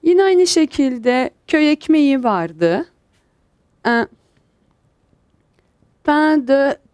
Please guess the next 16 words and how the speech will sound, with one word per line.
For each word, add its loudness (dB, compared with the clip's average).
campagne. -2
Ekmek -2
kelimesi, 0
Fran-, -4
Türkçe'de -2
olduğu -6
gibi, -8
yani, -18
somon -4
derdik, -4
pide -2
deriz 0
vesaire. -2
Fransızca'da -2
ekmek -4
kelimesi, -2